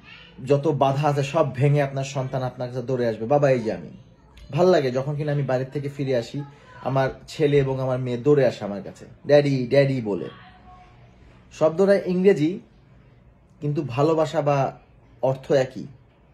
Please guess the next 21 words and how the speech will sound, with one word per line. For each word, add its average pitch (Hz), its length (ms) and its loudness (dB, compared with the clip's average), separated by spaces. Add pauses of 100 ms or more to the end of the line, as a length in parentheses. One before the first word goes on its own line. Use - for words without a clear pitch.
(200)
সে - 140 -6
আমাকেই 123 340 -4
ডাকছে। - 360 -12 (800)
So 165 60 0
আসুন 151 380 0 (380)
আমরা 131 320 2
আজকে 139 500 -2 (680)
এই 143 100 2
অটিজম 147 500 2 (1040)
সাকসেস 143 320 -4
একাডেমির 147 720 2
পক্ষ 151 300 -4
থেকে 143 380 -4 (1160)
এবং, 135 320 0
আহ, 131 260 -2 (300)
এই 143 160 -4
পরিবারের 151 420 2 (840)
সাথে 151 440 0
আমরা 135 280 0
আজকে 127 280 -4
একটা 143 160 -8